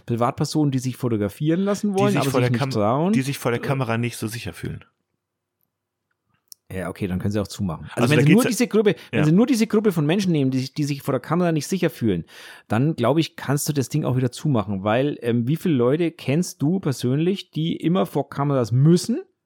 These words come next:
Speaker 1: Also ich betone jetzt auf das Wort müssen
Speaker 2: Mhm.
Speaker 1: und sich dabei nicht sicher fühlen. Weil, ähm, also ich kenn viele Menschen, die vor Kameras müssen ab und zu. Nur die meisten Menschen lernen das mit der Zeit.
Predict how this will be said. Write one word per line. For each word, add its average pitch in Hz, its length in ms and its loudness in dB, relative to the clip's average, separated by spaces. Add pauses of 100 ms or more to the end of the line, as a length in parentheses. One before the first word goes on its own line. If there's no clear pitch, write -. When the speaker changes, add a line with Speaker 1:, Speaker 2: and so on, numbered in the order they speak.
Speaker 1:
Also 123 140 -2
ich 131 260 -8
betone 139 400 0
jetzt 131 160 -2
auf 113 80 -4
das 117 80 -6
Wort 107 140 0
müssen 165 560 2
Speaker 2:
Mhm. 113 300 -2
Speaker 1:
und 123 100 -2
sich 131 160 -4
dabei 139 260 2
nicht 143 200 -2
sicher 131 260 0
fühlen. 80 320 -6 (500)
Weil, 170 680 -2 (1300)
ähm, 156 480 2
also 127 140 0
ich 127 100 -4
kenn 120 160 0
viele 214 240 2
Menschen, 101 420 0
die 117 180 -2
vor 101 180 -4
Kameras 107 340 0
müssen 104 380 0
ab 95 160 -2
und 95 100 -2
zu. 92 220 -4
Nur 120 240 2
die 123 100 0
meisten 123 420 0
Menschen 120 380 -2
lernen 113 380 0
das 98 180 -4
mit 92 80 -4
der 82 100 -6
Zeit. 73 320 -10